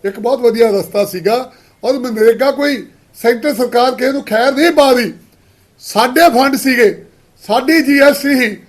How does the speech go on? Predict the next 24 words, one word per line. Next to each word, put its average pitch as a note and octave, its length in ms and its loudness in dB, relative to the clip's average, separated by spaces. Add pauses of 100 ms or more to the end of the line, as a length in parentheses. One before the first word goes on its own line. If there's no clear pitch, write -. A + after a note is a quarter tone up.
(340)
ਸਾਡੀ A#3 340 2
ਜੀ C4 200 2
ਐਸ C#4 160 4
ਟੀ C#4 360 -2 (360)
ਜਿਹੜੀ B3+ 220 2
ਉਹਦੇ D4 260 2
ਵਿੱਚੋਂ C#4 300 -2
ਹੀ C#4 80 0
ਮਨਰੇਗਾ B3+ 440 0
ਦੇ B3+ 80 2
ਫੰਡ A3+ 260 -2
ਆਉਂਦੇ A#3 240 4
ਸੀਗੇ, G#3+ 340 2 (360)
ਉਹ C#4 240 0
ਫੰਡ G#3+ 220 -6
ਜਿਹੜੇ G#3+ 380 -2 (320)
ਉਹਨਾਂ G#3 260 -4
ਨੂੰ A3 280 -12 (340)
ਰੋਕਿਆ G#3 320 -2
ਜਾ F#3+ 240 -2
ਰਿਹਾ, G3+ 140 -2
ਸੱਠ G3+ 380 -8
ਚਾਲੀ F#3+ 280 -4
ਜਿਹੜਾ F#3 420 -4